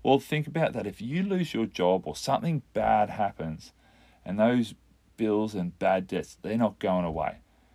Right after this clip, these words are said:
And they're gonna be worse off if you can't pay 'em. So that's why you gotta get on top of them first and get that done first. So once you get on top of your bad debts, and we talked about that in the last episode,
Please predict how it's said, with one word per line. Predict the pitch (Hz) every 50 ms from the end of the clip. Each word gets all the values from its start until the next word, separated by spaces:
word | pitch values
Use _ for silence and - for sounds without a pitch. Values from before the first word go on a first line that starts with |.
| _ _ _
And | - 104
they're | 107
gonna | 95 127 135 143
be | 139 139
worse | 113 95 90 101 101 101 101 104 107 101 95 - -
off | 101 95 90 - - - - - - - _ _ _ _ _ _ -
if | - 98 - 101
you | 95
can't | - - - 92 87 71 -
pay | - - 85 80
'em. | 78 71 76 - - _ _ _ _ _ _ _ - - _
So | - - 104
that's | 120 123 - -
why | 131 151
you | 147 123
gotta | 95 - 120 110 113
get | 104 - - 95 - - _ _ -
on | 101 101 98 92 -
top | - - 92 85 -
of | 98 92
them | 92 90 87 - - - - _ _ _ _ _ _ _ _
first | - 107 95 78 - - - - -
and | - 90 87
get | 98 107 - - - - - - _ -
that | - 101 101 - - -
done | - 92 90 92 90 87 - -
first. | - - - - 95 90 - - - - - - - - _ _ _ _ _ _ _ _ _ _ _ _ _ _ - - - - - - _
So | - - - 92 92 85 - - - _ _
once | - - 82 92 107 113 -
you | 123
get | 117 143
on | 139 135 135
top | - 135 123
of | - 120
your | 120 110 95
bad | - - 95 92 101 104 110 110 110 -
debts, | - 87 85 101 107 - - - - - -
and | - 92
we | 92 90
talked | - - 104 104 -
about | 104 113 113 104 -
that | 104 104
in | -
the | 104 107
last | 104 95 92 92 -
episode, | 87 80 - - - 87